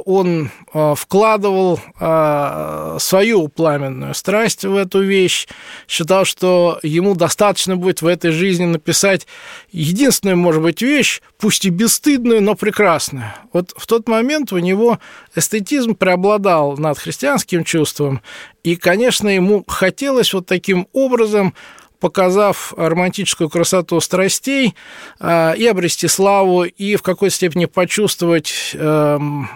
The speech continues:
ответное, эм, ну, что ли, обращение к нему публики, которая прочитает и вступит с ним в такой интеллектуальный диалог. Э, Сергей Сергеевич, эта повесть, она ведь очень необычно выглядит, она как будто написана в наше время.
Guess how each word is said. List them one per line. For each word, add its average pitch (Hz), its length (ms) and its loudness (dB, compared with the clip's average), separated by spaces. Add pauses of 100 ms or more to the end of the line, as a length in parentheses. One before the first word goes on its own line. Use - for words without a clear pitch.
(100)
ответное, 175 920 0 (480)
эм, 143 960 0 (540)
ну, 165 220 2
что - 320 2
ли, 175 220 4 (480)
обращение 190 840 2
к - 100 -8
нему 185 200 2
публики, 190 540 0
которая 165 420 0
прочитает 180 840 -2
и 160 60 -2
вступит 170 440 -2
с - 140 -8
ним 165 200 0
в - 120 -12
такой 156 300 -2
интеллектуальный 151 640 0
диалог. 165 540 0 (600)
Э, 139 840 0
Сергей 185 340 0
Сергеевич, 139 600 -2
эта 202 240 2
повесть, 269 460 -2
она 220 240 0
ведь 220 140 0
очень 208 340 2
необычно 175 500 2
выглядит, 196 440 0
она 170 160 2
как 185 160 0
будто 185 300 -2
написана 180 440 0
в - 20 0
наше 175 260 0
время. 135 460 0